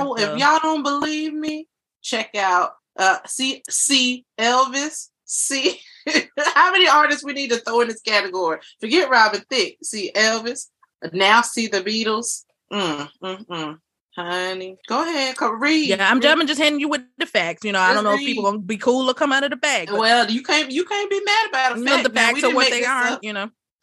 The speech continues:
Speaker 2: I didn't, <laughs> I didn't write this myself. You know, I mean, I'm just telling you what the facts are. So that,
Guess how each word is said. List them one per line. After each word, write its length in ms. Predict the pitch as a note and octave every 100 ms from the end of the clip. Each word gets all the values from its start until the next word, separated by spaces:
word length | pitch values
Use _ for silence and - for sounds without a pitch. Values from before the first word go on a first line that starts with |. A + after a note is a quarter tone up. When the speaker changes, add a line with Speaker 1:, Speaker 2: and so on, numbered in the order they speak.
| -
Speaker 2:
I 140 | F3+
didn't, 340 | G3 G#3+ A3+ A#3+ -
<laughs> 140 | A3+ -
I 100 | F#3+
didn't 140 | B3
write 220 | B3+ C#4
this 160 | A3+ A#3
myself. 480 | A#3 A3+ C4 G3+ -
You 80 | G3+
know, 60 | F#3
I 60 |
mean, 120 | F3 E3+
I'm 120 | F#3+
just 140 | G3
telling 220 | A#3 G#3
you 60 | G#3
what 100 | G3
the 40 | A3
facts 220 | A3 A3
are. 120 | G#3 - _ _
So 460 | - F4+ E4+ D4 F4 _ _ -
that, 200 | - B3